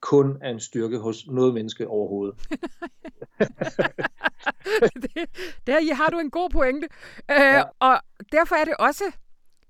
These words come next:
Speaker 2: det er lidt udfordrende også, synes jeg, en lille smule udmattende album. Altså,
Speaker 1: Ja.
Speaker 2: jeg, jeg satte mig for sådan at gå en tur og lytte til det fra ende til anden, fordi det lægger det ligesom op til.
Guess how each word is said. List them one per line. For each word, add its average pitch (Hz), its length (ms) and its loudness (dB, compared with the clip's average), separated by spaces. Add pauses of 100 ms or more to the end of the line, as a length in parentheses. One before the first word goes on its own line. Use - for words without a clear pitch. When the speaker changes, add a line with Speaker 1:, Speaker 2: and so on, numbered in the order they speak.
Speaker 2:
det 233 120 2
er 240 60 2
lidt 180 280 0
udfordrende 247 640 2
også, 208 200 0
synes 277 340 -4
jeg, 220 160 -2
en 202 80 -2
lille 202 180 -4
smule 190 360 -4
udmattende 175 600 -4 (260)
album. 147 320 -4 (380)
Altså, 196 280 0 (680)
Speaker 1:
Ja. 101 80 -14 (520)
Speaker 2:
jeg, 240 240 -2
jeg 262 140 0
satte 302 160 0
mig 262 140 0
for 269 140 2
sådan 233 280 -2
at 190 100 -2
gå 262 180 2
en 185 100 -4
tur 320 220 -2
og 233 80 2
lytte 240 260 -6
til 247 200 -6
det 262 100 -8 (360)
fra 254 140 -2
ende 226 260 0
til - 180 -6
anden, 214 320 -2
fordi 247 480 -8
det 254 100 -4
lægger 240 260 0
det 220 160 -4
ligesom 220 400 -4
op 143 140 -6 (100)
til. 214 220 -6